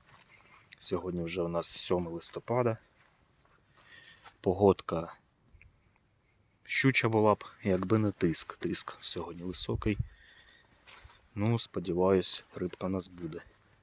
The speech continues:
Не знаю, як в мене вийде все знімати, тому що погода така, трохи як мжичка. Ну, постараюсь щось зняти.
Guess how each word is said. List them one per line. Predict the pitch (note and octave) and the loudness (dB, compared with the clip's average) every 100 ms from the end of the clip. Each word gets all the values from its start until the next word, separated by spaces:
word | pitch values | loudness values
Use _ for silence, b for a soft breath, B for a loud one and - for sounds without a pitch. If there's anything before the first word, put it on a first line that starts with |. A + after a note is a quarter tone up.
| _ _ B B B B B b b _ | _ _ B B B B B b b _
Не | F#2+ G2 | 0 2
знаю, | G2+ G2 F2+ F2 | 4 4 6 4
як | F2 E2+ F#2+ | 0 -2 -4
в | |
мене | F2+ F2 | -2 0
вийде | F2 E2+ F#2+ - B B _ - | 2 2 0 -2 B B _ -6
все | G2 | -2
знімати, | F2 G2 A2+ A#2+ F#2 | 0 2 4 2 0
тому | F2 F2+ | 0 0
що | G2 G2 - _ - - - | 0 -2 -2 _ -20 -20 -6
погода | F2+ F#2 F2+ | -4 -2 -2
така, | E2+ F#2 F#2+ F2 - _ | -4 -4 -4 -4 -6 _
трохи | - G2+ F#2 F#2 | -10 -10 -6 -4
як | E2+ - - | -6 -8 -14
мжичка. | F#2+ G#2 A2 - F#2+ - _ b b b b b b b b b b b - | -6 -4 -4 -6 -10 -12 _ b b b b b b b b b b b -2
Ну, | G2+ G#2 | 0 0
постараюсь | G2+ - F#2 F#2+ F#2+ F2+ - - | -2 -4 2 4 6 4 0 -6
щось | - F#2+ F2 | -4 -2 -2
зняти. | F#2 E2 D#2+ F2+ | -4 -6 -6 -10